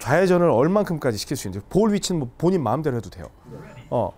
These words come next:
Speaker 1: 똑바로,
Speaker 2: 아예 이렇게
Speaker 1: 어, 완전히 악성 훅이 나게. 어. 그래서 페이스 각이 뭐 그런 상관없이 저기 보면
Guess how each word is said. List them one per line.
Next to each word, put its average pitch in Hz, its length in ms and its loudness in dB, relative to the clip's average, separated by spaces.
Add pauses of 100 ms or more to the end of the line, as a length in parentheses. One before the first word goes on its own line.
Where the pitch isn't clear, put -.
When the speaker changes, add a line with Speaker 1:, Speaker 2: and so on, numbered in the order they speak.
(300)
Speaker 1:
똑바로, - 340 0
Speaker 2:
아예 - 160 -16
이렇게 135 200 -16
Speaker 1:
어, 156 120 4
완전히 226 560 4
악성 143 320 -2
훅이 151 200 -6
나게. 80 260 -10 (200)
어. 101 320 -6 (600)
그래서 151 520 2
페이스 220 300 2
각이 165 440 2
뭐 131 180 0
그런 143 140 -6
상관없이 143 440 -4
저기 156 260 -4
보면 147 300 -4